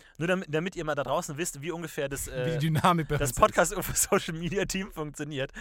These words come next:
Speaker 1: Äh, einer liked und dann, wir sind uns oft nicht ganz einig, wie wir mit der Community umzugehen haben, weil Community ist ein hartes Thema und das ist heute auch das Thema, über das wir mal sprechen wollen. Community. Ihr habt zu viel Geld. Geld macht nicht glücklich.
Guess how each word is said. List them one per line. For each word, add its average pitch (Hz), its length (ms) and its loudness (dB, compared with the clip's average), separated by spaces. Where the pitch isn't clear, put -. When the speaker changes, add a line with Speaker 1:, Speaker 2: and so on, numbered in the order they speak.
Speaker 1:
Äh, 139 140 0
einer 175 260 0
liked 165 320 0
und 156 80 -8
dann, 147 240 -6
wir 151 80 -6
sind 180 100 -6
uns 180 140 -8
oft - 180 -4
nicht 165 140 -8
ganz 165 220 -6
einig, 185 420 -6
wie 185 60 -8
wir 185 60 -8
mit 180 100 -6
der - 80 -12
Community 214 340 -6
umzugehen 113 380 -8
haben, 107 120 -6
weil 147 120 0
Community 202 340 -6
ist 175 160 -6
ein 160 60 -2
hartes 139 240 -2
Thema 156 260 -6
und 143 160 -4
das 202 100 -2
ist 208 80 -4
heute 202 180 4
auch 165 60 0
das 160 160 -4
Thema, 170 240 -2
über 139 160 0
das 135 140 0
wir 135 60 -6
mal 120 100 -2
sprechen 98 320 -12
wollen. 90 180 -12
Community. 156 760 -2
Ihr 196 360 -2
habt - 360 -4
zu 127 240 -6
viel 117 360 -8
Geld. 92 380 -16
Geld 196 160 -4
macht 180 100 -8
nicht 180 160 -12
glücklich. - 420 -16